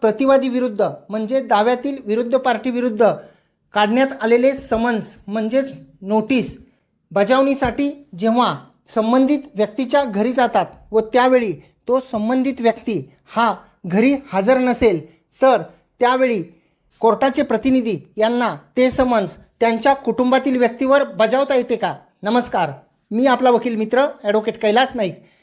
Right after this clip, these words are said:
कायद्याचे म्हणजेच तुमच्या फायद्याचे बोलूया. जेव्हा दिवाणी दाव्यामध्ये अशा प्रकारे नोटीस किंवा समन्स निघते आणि ते समन्स बजावणीसाठी कोर्टाचे प्रतिनिधी हे संबंधित व्यक्तीच्या घरी जातात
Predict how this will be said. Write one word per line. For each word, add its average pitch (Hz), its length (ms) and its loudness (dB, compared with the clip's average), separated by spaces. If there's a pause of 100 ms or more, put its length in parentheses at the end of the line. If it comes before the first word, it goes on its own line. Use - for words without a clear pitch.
(320)
कायद्याचे 254 340 2
म्हणजेच 226 340 0
तुमच्या 240 320 0 (140)
फायद्याचे 226 340 0
बोलूया. 214 360 2 (760)
जेव्हा 262 240 2
दिवाणी 247 360 2
दाव्यामध्ये 262 540 0 (100)
अशा 208 180 -4
प्रकारे 269 460 -2 (680)
नोटीस 226 400 0
किंवा 240 200 0
समन्स 277 380 2
निघते 233 580 -4 (180)
आणि 262 280 0 (160)
ते 262 160 4
समन्स 247 480 0
बजावणीसाठी 254 680 0
कोर्टाचे 254 480 -2
प्रतिनिधी 240 560 -2 (300)
हे 214 80 -6
संबंधित 247 480 0
व्यक्तीच्या 247 460 0
घरी 220 260 -2
जातात 233 320 2